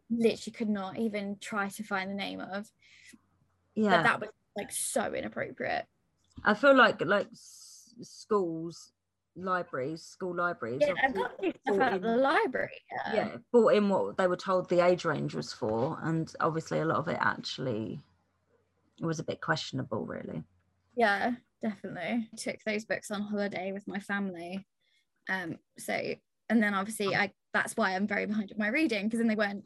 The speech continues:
Speaker 1: I didn't feel comfortable reading them around my family. <laughs>
Speaker 2: They were not appropriate, family appropriate.
Speaker 1: Not appropriate family reading. <laughs> Um, and I'm, I was determined not to go out of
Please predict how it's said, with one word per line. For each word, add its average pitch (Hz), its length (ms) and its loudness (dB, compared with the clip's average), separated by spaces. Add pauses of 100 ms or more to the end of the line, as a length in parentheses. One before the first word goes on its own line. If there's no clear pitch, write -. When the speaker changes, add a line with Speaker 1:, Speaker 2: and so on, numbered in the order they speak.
Speaker 1:
I 247 40 2
didn't 220 200 0
feel 240 120 0
comfortable 247 380 -4
reading 254 320 -6
them 302 160 -4
around 339 280 -4
my - 80 -2
family. 622 680 -2
<laughs> - 60 -14 (420)
Speaker 2:
They 214 80 6
were 185 100 6
not 185 280 0
appropriate, - 720 -4
family 147 340 -8
appropriate. 151 480 -12 (160)
Speaker 1:
Not 220 200 0 (160)
appropriate 233 720 -8
family 240 380 -4
reading. - 560 -4 (280)
<laughs> 330 280 2 (600)
Um, 226 320 4
and 254 120 2
I'm, 254 200 2
I 233 60 4
was 240 120 2
determined 285 560 2
not 233 160 -2
to 233 60 -10
go 226 60 -2
out 220 160 -2
of 220 120 -2